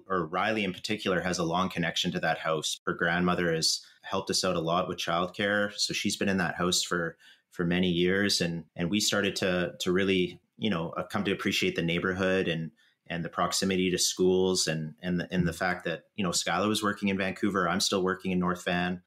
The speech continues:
You know, when the opportunity came, came up for us to kind of negotiate a deal with Skylar's parents, it really seemed like a win-win. And,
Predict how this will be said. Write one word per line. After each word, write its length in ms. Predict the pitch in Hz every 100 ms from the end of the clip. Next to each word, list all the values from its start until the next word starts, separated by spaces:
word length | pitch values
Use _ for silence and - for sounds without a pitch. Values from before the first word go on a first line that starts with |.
| _
You 80 | 98
know, 100 | 98
when 120 | 95
the 100 | 95
opportunity 580 | 101 117 127 120 117 104
came, 460 | - 98 98 95 - _
came 260 | - 104 98
up 240 | 104 -
for 180 | - 92
us 200 | 90 -
to 400 | - 90 82 - -
kind 160 | 101
of 80 | 92
negotiate 580 | 85 92 90 - 92 87
a 60 | 76
deal 460 | 90 92 85 78 - _ _ _ _ _
with 160 | 90 92
Skylar's 440 | - 90 87 85
parents, 600 | - 92 85 82 - - - - _ -
it 100 | 104
really 240 | 98 95
seemed 300 | 90 92 92
like 220 | 87 85
a 60 | 87
win-win. 500 | 82 82 80 82 78
And, 240 | 78 78